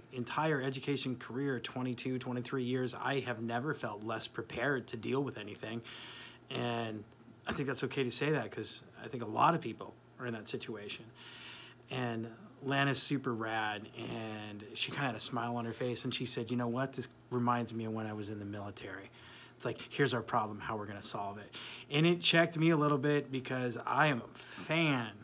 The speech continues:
of that mode of thinking.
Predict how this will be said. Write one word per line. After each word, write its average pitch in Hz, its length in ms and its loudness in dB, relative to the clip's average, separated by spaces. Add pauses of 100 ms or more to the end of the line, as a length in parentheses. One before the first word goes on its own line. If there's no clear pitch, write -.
(600)
of 127 320 2
that 131 400 4 (560)
mode 131 340 4
of 120 80 0
thinking. 123 540 -4